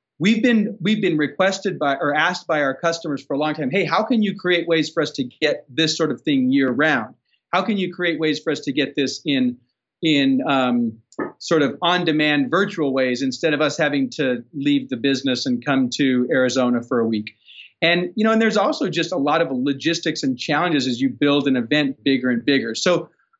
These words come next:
for the, for many reasons, but the major reason being that to scale a global software company where we intend to serve millions of small businesses worldwide, the main way you, you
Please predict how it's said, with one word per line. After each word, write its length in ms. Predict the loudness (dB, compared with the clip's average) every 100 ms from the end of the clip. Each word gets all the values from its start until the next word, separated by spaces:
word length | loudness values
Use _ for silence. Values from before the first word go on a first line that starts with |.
| _ 0
for 400 | 2 4 0 -4
the, 300 | -2 -2 -2 -4
for 120 | -4
many 340 | 0 2 2 2
reasons, 380 | 0 0 -4 -4
but 280 | -4 -4 -4
the 100 | -2
major 600 | -2 0 0 0 0 0
reason 460 | 0 0 0 0
being 480 | 2 2 2 0 0
that 320 | 0 0 -2 -6
to 180 | -6 -4
scale 520 | -6 0 2 2 2
a 140 | 0
global 460 | 0 0 0 0 -2
software 560 | 0 0 0 -2 -4 -2
company 580 | -4 -2 0 0 -2 -6 _ _ 0
where 160 | 2
we 200 | 4 4
intend 420 | 2 2 2 0 0
to 80 | -2
serve 300 | 0 0 2
millions 480 | 2 2 2 2
of 100 | 0
small 300 | 0 0 2
businesses 460 | 2 0 0 -2 -2
worldwide, 720 | 0 0 2 2 4 2 0 _ _ _ _ _ -8
the 580 | 2 4 6 4 0 -6 _ _ _ _ -4
main 480 | 0 2 4 4 4
way 160 | 2
you, 420 | 2 0 -2 -2 -4
you 360 | -4 -4 -4